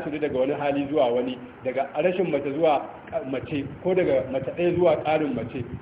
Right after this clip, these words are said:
ko daga wuturi zuwa shafa'i. Sannan kuma ya sani, "Wa min al-ibtila'i ila al-akar," daga wani ibtila'in ya koma wani. Eh, dan rayuwa duka, wato, jarabawa ce. Li'annahu idza kana adamu zawjati, in ya zama rashin mace,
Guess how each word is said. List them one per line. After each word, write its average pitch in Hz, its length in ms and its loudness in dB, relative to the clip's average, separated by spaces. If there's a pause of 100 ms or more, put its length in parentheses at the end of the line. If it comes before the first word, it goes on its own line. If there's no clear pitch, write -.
ko 170 120 2
daga 156 180 2
wuturi 151 380 2
zuwa 156 300 4
shafa'i. 120 340 -4 (240)
Sannan 135 260 -2
kuma 170 380 2 (160)
ya 131 180 -4
sani, 160 220 2
"Wa 135 100 2
min 160 140 0
al-ibtila'i 147 800 -2
ila 135 180 -2
al-akar," 120 360 -4 (280)
daga 131 120 -4
wani 156 180 0
ibtila'in 151 460 -2
ya 127 120 0
koma 131 260 -2
wani. 113 200 -8 (100)
Eh, 127 160 -6
dan 139 180 -4
rayuwa 143 300 0
duka, 160 300 -2 (220)
wato, 123 260 -4
jarabawa 127 500 0
ce. 113 140 -12 (340)
Li'annahu 170 480 0
idza 156 280 2
kana 170 320 2 (340)
adamu 180 420 2
zawjati, 143 440 0 (380)
in 180 160 4
ya 185 180 6
zama 180 180 4
rashin 202 340 2
mace, 135 300 -2